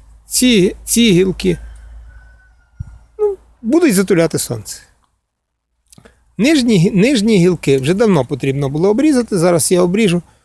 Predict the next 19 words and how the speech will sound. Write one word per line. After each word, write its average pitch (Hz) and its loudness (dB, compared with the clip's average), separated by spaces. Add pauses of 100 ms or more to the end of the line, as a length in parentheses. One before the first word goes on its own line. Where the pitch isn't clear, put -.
(200)
приблизно 180 2
до 160 0
цієї, 190 0
до 165 0
цієї 180 2
висоти. 139 -4 (100)
Ось. - -18 (560)
Бачимо 151 -2
ми 139 -10 (280)
один 143 -4
цвіт, 165 -6 (540)
бачите, - -20 (260)
один 143 -10
цвіт. 202 -8 (1300)
Нижче 202 0
цвіту 190 -4
ми 170 -4
не 165 -4
спостерігаємо. 123 -10